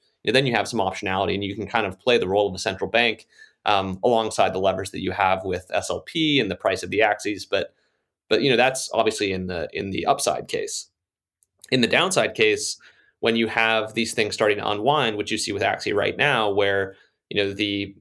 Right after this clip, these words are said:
uh, the N F Ts become less valuable, S L P becomes less important, there's less assets in the treasury, you know, it doesn't make sense below a certain threshold for people to buy and play.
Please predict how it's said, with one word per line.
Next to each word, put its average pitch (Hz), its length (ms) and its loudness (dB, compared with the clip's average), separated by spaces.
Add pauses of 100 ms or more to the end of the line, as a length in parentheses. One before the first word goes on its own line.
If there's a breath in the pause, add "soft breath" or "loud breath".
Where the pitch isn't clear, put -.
uh, 87 300 -2
the 101 340 -4
N 107 100 2
F 104 100 0
Ts 110 160 -4
become 123 240 -4
less 143 180 2
valuable, 98 440 -2
S - 140 0
L 113 80 2
P 110 140 -2
becomes 110 320 -4
less 120 160 2
important, - 380 -6
there's 95 160 -6
less 110 240 2
assets 98 340 -2
in 104 80 -8
the 95 60 -6
treasury, - 440 -4
you 107 80 -2
know, 104 140 2
it 98 140 -2
doesn't 117 240 0
make 101 160 -6
sense 98 280 -4
below 98 240 -4
a 95 60 -4
certain 98 260 -4
threshold 98 360 -4
for 95 80 -18
people 110 220 -6
to - 60 -4
buy 92 200 -2
and 95 100 -12
play. 113 360 2